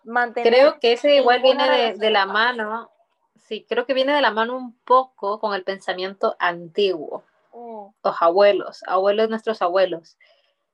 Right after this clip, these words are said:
Speaker 2: O sea, onda, si tú te casabas, tú te tenías que ir con esa persona hasta la muerte, o sea,
Speaker 1: Así
Speaker 2: literal.
Speaker 1: te
Speaker 2: Si esa persona
Speaker 1: pegara, así fuese
Speaker 2: así te
Speaker 1: un alcohólico, así
Speaker 2: da lo
Speaker 1: lo que sea.
Speaker 2: mismo. De hecho, era como,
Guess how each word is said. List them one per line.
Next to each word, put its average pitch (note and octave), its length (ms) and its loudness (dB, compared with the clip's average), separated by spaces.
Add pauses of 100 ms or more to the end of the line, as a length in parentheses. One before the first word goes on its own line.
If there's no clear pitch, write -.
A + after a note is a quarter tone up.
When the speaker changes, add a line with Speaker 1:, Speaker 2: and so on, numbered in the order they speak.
(320)
Speaker 2:
O G#3 160 2
sea, F3+ 560 0 (180)
onda, F#3 320 0
si F#3 120 -14
tú F3+ 120 -8
te G#3 100 -6
casabas, E3+ 540 -2
tú F#3 120 -18
te F#3+ 100 -6
tenías F#3 380 -4
que - 80 -8
ir F#3 60 -12
con F#3 140 -2
esa G3 160 -4
persona F#3+ 380 -2
hasta F3+ 380 -2
la D3+ 120 -2
muerte, D#3+ 640 -4
o E3 100 -10
sea, D#3+ 340 -8 (120)
Speaker 1:
Así - 200 -4
Speaker 2:
literal. - 160 -2
Speaker 1:
te - 20 -18
Speaker 2:
Si C4 120 -2
esa B3 220 4
persona D#4 280 4 (120)
Speaker 1:
pegara, D#4+ 80 -6 (280)
así A#3 360 -4
fuese - 260 -4
Speaker 2:
así B3+ 200 2
te C4 160 4
Speaker 1:
un B3 140 -2
alcohólico, C#4+ 600 -2
así - 180 -6
Speaker 2:
da F4+ 40 -2
lo - 140 -4
Speaker 1:
lo C4+ 160 -4
que A#3 220 -4
sea. F3+ 260 -6
Speaker 2:
mismo. F#3 340 -10 (760)
De F#3+ 200 2
hecho, F#3+ 220 -2
era G#3 280 2
como, G3+ 460 -6